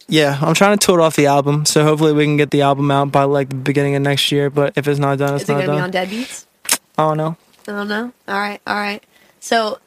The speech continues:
Speaker 2: tell me about Deadbeats. Tell me
Speaker 1: Sure.
Speaker 2: about how you, I fucking love them. I think Harrison's the shit. I think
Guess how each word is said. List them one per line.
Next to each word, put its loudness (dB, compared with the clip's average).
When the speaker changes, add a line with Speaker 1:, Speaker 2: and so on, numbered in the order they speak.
Speaker 2:
tell 0
me -2
about -2
Deadbeats. -8
Tell -4
me -2
Speaker 1:
Sure. 2
Speaker 2:
about 0
how -2
you, -4
I 0
fucking -2
love -2
them. -2
I -4
think -6
Harrison's -2
the -6
shit. -2
I -4
think -6